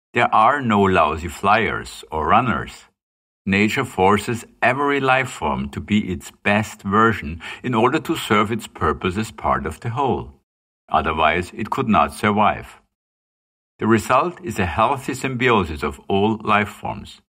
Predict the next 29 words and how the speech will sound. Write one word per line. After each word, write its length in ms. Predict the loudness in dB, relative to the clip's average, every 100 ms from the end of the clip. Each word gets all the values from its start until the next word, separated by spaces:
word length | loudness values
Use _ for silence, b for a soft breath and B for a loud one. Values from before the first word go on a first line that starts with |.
| _ _ _ _ _ _
Isn't 260 | -8 0 0
it 160 | 0
great 360 | 0 2 2 0
and 120 | -2 -2
uplifting 640 | -2 0 0 0 0 0
to 80 | -2
be 240 | -2 2
in 140 | 4 4
nature, 420 | 2 0 2 2 _ -6
surrounded 580 | 2 4 4 2 -4
by 120 | 0 4
living 380 | 4 4 2
beings 380 | 2 0 0 0
that 180 | 0 2
live 240 | 2 0
their 160 | 0 0
highest 400 | 2 2 0 -4
potential 520 | -8 -4 -4 -4 -6
and 160 | -2 -2
serve 320 | 0 -2 0
their 120 | -4
purpose? 580 | -2 -2 0 -2 -4 -8 _ _ _ _ _ _ _ _ _ _
Flying 760 | -4 2 4 2 -2 -6 -6 _
is 160 | -6 -4
the 240 | -2 -2 0
essence 400 | 0 -2 -4 -4
of 220 | -10 -6
birds. 480 | -6 -6 -12 -20 -20 _ _ _
Running 600 | 0 2 2 -4 -8 -10